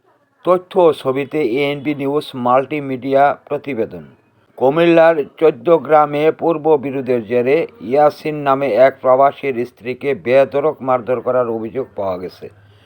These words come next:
এ সময় হামলাকারীরা ওই নারীর শ্লীলতা হানির চেষ্টা করেছে বলেও অভিযোগ জানান ভুক্তভোগীর পরিবার। ঘটনাটি ঘটেছে উপজেলার কাশীনগর ইউনিয়নের বসন্তপুর গ্রামে। ভুক্তভোগী ও ওই নারী একই গ্রামের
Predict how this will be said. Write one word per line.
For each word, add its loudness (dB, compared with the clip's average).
এ -2
সময় 0
হামলাকারীরা 2
ওই 2
নারীর 0
শ্লীলতা 0
হানির -2
চেষ্টা -4
করেছে -4
বলেও -2
অভিযোগ -6
জানান -2
ভুক্তভোগীর -6
পরিবার। -8
ঘটনাটি 0
ঘটেছে 0
উপজেলার 2
কাশীনগর 0
ইউনিয়নের -4
বসন্তপুর -4
গ্রামে। -6
ভুক্তভোগী 2
ও 6
ওই 2
নারী 2
একই 0
গ্রামের 2